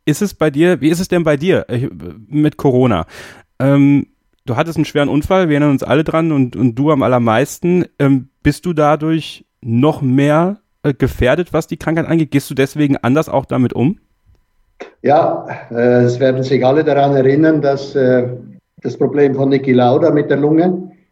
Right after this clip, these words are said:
Speaker 2: Und ich saß ja auch im Feuer und hatte, deswegen habe ich auch eine angeschlagene Lunge. Der Arzt warnt mich immer wieder, sagt, wenn ich, äh, wenn ich mal Husten hab, dann muss er mir gleich Antibiotika geben. Das heißt, er sagt, deine Lunge ist geschwächt, sei vorsichtig. Und deswegen bin ich natürlich jetzt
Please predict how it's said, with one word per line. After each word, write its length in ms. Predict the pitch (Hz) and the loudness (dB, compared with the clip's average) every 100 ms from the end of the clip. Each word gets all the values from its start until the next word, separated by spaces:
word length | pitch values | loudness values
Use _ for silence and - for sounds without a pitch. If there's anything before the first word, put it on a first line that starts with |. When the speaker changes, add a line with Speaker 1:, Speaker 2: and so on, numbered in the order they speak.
| _ _ _ | _ _ _
Speaker 2:
Und 280 | - 127 127 | -2 0 2
ich 220 | 139 131 | 0 -2
saß 260 | - 135 135 | 0 -2 0
ja 100 | 123 | 0
auch 140 | 120 | 2
im 140 | 156 151 | 0 0
Feuer 440 | 135 139 156 151 | 0 2 2 0
und 220 | 127 131 | 0 0
hatte, 440 | 127 127 - 127 127 | 0 -2 0 2 2
deswegen 640 | 131 131 135 131 123 127 | 0 -2 0 -2 0 0
habe 180 | 127 123 | 2 2
ich 60 | |
auch 120 | 120 123 | 0 0
eine 140 | 135 | 0
angeschlagene 760 | 127 151 151 151 139 135 127 | 0 2 2 2 2 2 2
Lunge. 640 | 120 131 170 185 185 - - - | 4 4 4 2 0 -4 -12 -4
Der 80 | 120 | 2
Arzt 380 | 143 147 - | 2 2 -2
warnt 320 | 127 139 147 147 | 2 2 2 -2
mich 160 | 131 | 0
immer 260 | 147 180 156 | 2 2 2
wieder, 300 | 156 180 156 | 4 4 2
sagt, 400 | 143 139 - - _ _ _ | 0 -2 -4 -16 _ _ _
wenn 100 | 117 | -4
ich, 160 | 127 120 | -2 0
äh, 220 | 123 127 | 0 2
wenn 100 | 131 | 2
ich 120 | 127 | 2
mal 180 | 123 113 | 2 2
Husten 400 | 139 170 - 143 | 2 0 0 2
hab, 240 | 147 156 | 2 0
dann 120 | - 135 | -2 -2
muss 140 | 131 | 0
er 60 | 127 | 0
mir 80 | |
gleich 400 | 123 123 127 139 | 0 0 0 0
Antibiotika 720 | 135 127 120 123 139 143 147 | -2 -2 0 0 2 0 -2
geben. 440 | 147 147 151 156 147 | 0 2 2 0 0
Das 160 | 131 | 0
heißt, 240 | 135 135 131 | 0 0 -2
er 60 | |
sagt, 260 | 127 127 - | -4 -4 0
deine 180 | 127 120 | 2 4
Lunge 340 | 113 147 160 | 2 2 2
ist 240 | 135 120 - | 2 -2 -2
geschwächt, 520 | - 135 196 190 - _ _ _ _ | -4 0 0 -2 -8 _ _ _ _
sei 300 | - 127 139 | -2 0 2
vorsichtig. 720 | 156 156 151 110 - - _ | 2 2 0 -2 -4 -14 _
Und 260 | 123 113 123 | -8 -8 -4
deswegen 500 | 135 - 156 156 156 | -6 0 -2 0 -2
bin 160 | 151 151 | 0 0
ich 100 | 131 | 0
natürlich 500 | 143 143 143 139 135 | -2 0 -2 -2 -2
jetzt 300 | 131 - | -2 -4